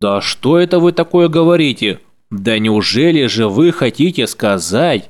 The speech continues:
что служащие Комитета государственной безопасности вас ударили? Не может быть. Да как же не может быть,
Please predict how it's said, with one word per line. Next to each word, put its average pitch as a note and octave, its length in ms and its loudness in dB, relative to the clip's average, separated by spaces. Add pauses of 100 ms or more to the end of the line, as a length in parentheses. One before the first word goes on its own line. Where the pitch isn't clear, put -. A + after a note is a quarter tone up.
(120)
что - 240 -4
служащие F#3+ 600 0
Комитета D#3 680 0
государственной A#2+ 800 0
безопасности A#2 960 -2
вас G#2 400 -2
ударили? C#3 800 -2 (400)
Не A2+ 340 -2
может C#3 560 2
быть. G2 500 -4 (300)
Да F#3+ 220 -8
как G#3+ 280 -2
же D#3 120 0
не F#3 120 -2
может F3 360 0
быть, A3 220 -2